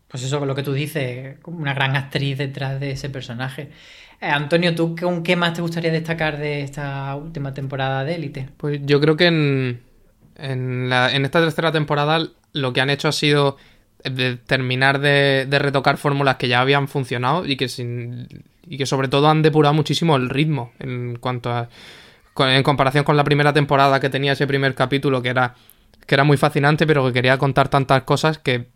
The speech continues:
Speaker 2: viéndolo ahora en comparación con estos últimos capítulos que hemos visto, que son de cuarenta y cinco minutos creo, se queda eterno. Y en, en la segunda temporada, que sí que,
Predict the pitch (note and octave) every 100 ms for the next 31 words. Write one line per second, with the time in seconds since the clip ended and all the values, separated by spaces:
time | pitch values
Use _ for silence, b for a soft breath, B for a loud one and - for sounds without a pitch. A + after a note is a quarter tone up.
0 | _ - C3+ C#3+ D3 D3+ D3 C#3+ D3 D#3
1 | E3+ D#3 C#3 C3 B2 C3+ C3+ C3 C3 C#3+
2 | C3+ C3+ C#3 C3 C3 C3+ C3+ C3 C3+ B2+
3 | C#3 C#3 B2+ B2+ B2+ B2 B2 B2 A#2+ b
4 | b - - B2+ B2+ A#2+ B2 C3+ C#3 C3
5 | C3 C3+ C3 - C#3 C#3 A#2+ - A2 C3
6 | B2 - A2 B2 C3 C#3+ F3+ b b b
7 | b b _ D3 C3+ C3+ C3+ C3+ B2+ B2+
8 | B2+ C3+ C3+ C3+ C#3+ D3+ D#3 D3+ D#3 D#3+
9 | D#3 D3 - C3 C3 C3